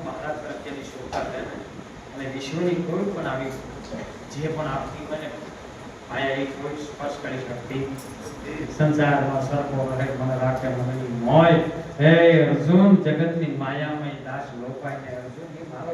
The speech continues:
દાસ છે, મારો આત્મા છે, અને એ હું છું. મને જ્ઞાની સંતો બહુ પ્રિય છે અર્જુન. તું જ્ઞાનીનો કોક તત્વજ્ઞાની સદગુરુનો સંગ કરી લેજે.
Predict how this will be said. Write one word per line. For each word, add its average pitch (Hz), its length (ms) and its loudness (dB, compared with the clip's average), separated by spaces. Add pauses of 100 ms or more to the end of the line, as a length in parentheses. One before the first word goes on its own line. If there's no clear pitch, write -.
(120)
દાસ - 200 -6
છે, - 260 -12
મારો 175 240 -4
આત્મા 175 580 -2
છે, - 160 -6 (400)
અને 147 140 -8
એ 180 220 2
હું 202 440 4
છું. - 280 -2 (680)
મને 160 200 0
જ્ઞાની 156 560 -2
સંતો 165 400 -4
બહુ 185 380 4
પ્રિય 185 380 8
છે 165 240 2
અર્જુન. 190 520 2 (340)
તું 202 200 2
જ્ઞાનીનો 175 720 4
કોક 233 160 2 (340)
તત્વજ્ઞાની 233 760 0
સદગુરુનો 233 720 -4 (140)
સંગ 214 260 -2
કરી 247 240 6
લેજે. 196 420 4